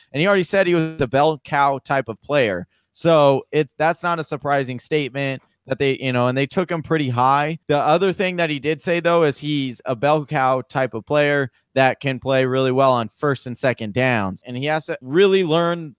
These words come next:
the ability to catch the ball out of the backfield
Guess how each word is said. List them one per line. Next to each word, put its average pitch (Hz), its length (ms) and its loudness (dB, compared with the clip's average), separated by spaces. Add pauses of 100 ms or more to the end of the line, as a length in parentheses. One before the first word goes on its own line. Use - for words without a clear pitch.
(120)
the 131 180 0
ability 156 460 0
to 131 160 -12
catch 147 240 -4
the 156 80 -6
ball 139 220 2
out 135 180 2
of 131 60 -4
the 123 60 -4
backfield 135 500 0